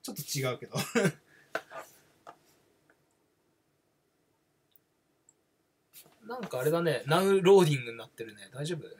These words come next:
ちゃんと見れてる？みんな。これね、今僕が書いたやつね。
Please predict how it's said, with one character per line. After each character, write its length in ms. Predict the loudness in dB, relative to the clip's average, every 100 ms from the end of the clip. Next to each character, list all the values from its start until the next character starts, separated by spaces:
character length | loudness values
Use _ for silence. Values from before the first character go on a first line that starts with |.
| -18
ち 60 | -12
ゃ 40 |
ん 40 | -6
と 80 | -4
見 100 | -2
れ 100 | -4
て 100 | -8
る？ 80 | -20
み 60 |
ん 60 | -20
な。 120 | -20 -20 -20 _ _ _ _ -20 -20 _ _ _
こ 80 | -10
れ 80 | -8
ね、 100 | -6
今 160 | -6 -6
僕 180 | -10
が 100 | -14 -16
書 60 | -20
い 40 |
た 100 | -20
や 60 | -20
つ 60 | -18
ね。 180 | -18